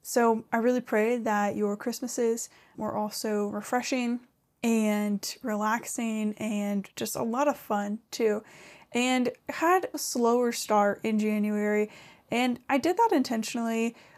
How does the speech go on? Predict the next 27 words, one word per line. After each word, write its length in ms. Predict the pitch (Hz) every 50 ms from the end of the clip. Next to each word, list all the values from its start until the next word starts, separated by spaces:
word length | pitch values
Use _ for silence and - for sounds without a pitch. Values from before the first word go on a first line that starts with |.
| _ -
a 20 |
little 280 | 226 226 240 240 240 214
bit 260 | 226 233 226 226 226
just 260 | - 233 226 - -
to 220 | - - 226 220
take 260 | 208 - - 233 226 -
some 180 | - 254 226
time 460 | 214 - - - 220 214 214 214 214
to 120 | 214 - 247
really 120 | 233 220
focus 560 | 208 - - - 240 247 247 254 262 247 -
in 100 | - 233
on 140 | 233 233 226
the 140 | 226 226 220
year 420 | 214 220 220 220 214 214 214 214 - - - - - _ _
and 460 | - 214 214 208 202 208 202 - -
dream 340 | - - 220 226 233 233 233
with 140 | 233 233 -
the 80 | - 226
Lord, 460 | 220 214 214 208 214 214 214 214 214
like, 240 | 214 202 202 - -
what 260 | - 214 226 247 262
are 160 | 285 285 269
the 140 | 262 233 214
goals 680 | 196 190 - - 196 196 208 208 214 220 226 220 -
you 80 | 208 208
want 380 | 202 196 202 196 208 208 -